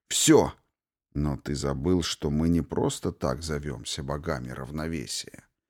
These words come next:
Ты забыл, что это вообще такое равновесие. Ты решил, что жрать можно бесконечно, сколько возжелается, и никаких последствий. Подавишься»,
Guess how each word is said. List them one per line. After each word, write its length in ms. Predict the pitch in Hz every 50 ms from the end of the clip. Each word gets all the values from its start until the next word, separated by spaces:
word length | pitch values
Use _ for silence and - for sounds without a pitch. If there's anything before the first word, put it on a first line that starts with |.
| _ _ _ _ _ _ _ _
Ты 140 | - 110 107
забыл, 500 | 92 98 110 104 95 101 117 120 110 101
что 260 | - - - - 101
это 220 | 101 101 92 - 98
вообще 600 | 92 98 98 101 90 - - - 117 107 90 73
такое 560 | 73 80 82 - - 104 95 87 78 76 76
равновесие. 960 | 78 85 85 82 92 95 95 90 87 80 69 - - - - 50 50 - - _ _ _ _ _ _ _ _ _ _ _ _
Ты 100 | 90 92
решил, 380 | 92 104 95 - - 120 120 117
что 240 | - - 110 113 107
жрать 520 | 87 98 110 110 117 120 123 120 - -
можно 460 | 110 113 117 123 117 98 107 120 117
бесконечно, 1120 | 98 92 120 113 - - - 113 120 120 123 127 135 131 101 - - - 92 87 73 65 - - _ _ _ _ _ _ _
сколько 440 | - - - - 104 104 98 - 107
возжелается, 1040 | 101 101 107 98 87 87 92 104 113 123 131 127 113 92 78 69 - - - 64 - - _ _ _ _ _ _ _ _ _
и 100 | - 76
никаких 500 | 78 78 73 73 78 - - 92 87 -
последствий. 840 | - 90 90 - - 90 98 95 87 - - - - 53 55 62 - _ _ _ _ _ _ _ _ _ _ _ _ _ _ _ _ -
Подавишься», 1000 | 67 76 73 69 82 87 85 76 69 64 57 - - - - - - - -